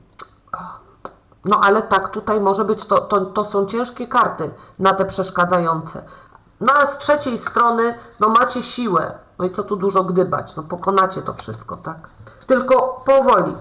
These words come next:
powoli, powoli. E, dobra. I jeszcze takie czytanie bonusowe dla singli wagowych.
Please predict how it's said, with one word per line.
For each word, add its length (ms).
powoli, 440
powoli. 340
E, 280
dobra. 320
I 100
jeszcze 280
takie 300
czytanie 440
bonusowe 600
dla 220
singli 460
wagowych. 720